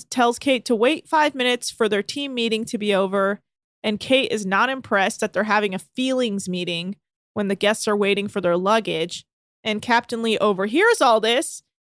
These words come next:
and he tells them to get up and get the luggage out of there right now. And then they all pop up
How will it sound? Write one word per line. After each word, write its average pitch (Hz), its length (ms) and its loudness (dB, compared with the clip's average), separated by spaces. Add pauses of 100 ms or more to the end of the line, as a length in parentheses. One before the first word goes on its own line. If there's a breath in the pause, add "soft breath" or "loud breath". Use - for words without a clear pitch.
(100)
and 233 120 0
he 226 60 -2
tells 240 280 4
them 233 160 0
to 208 340 2
get 294 220 6
up 339 220 4
and 285 140 -4
get 240 140 2
the 294 60 -4
luggage 220 300 2
out 208 160 4
of 226 60 -2
there 277 320 2
right 208 420 2
now. 359 460 2
And 202 80 -8
then 214 80 -4
they 196 120 -2
all 240 180 4
pop 262 320 0
up 165 280 -2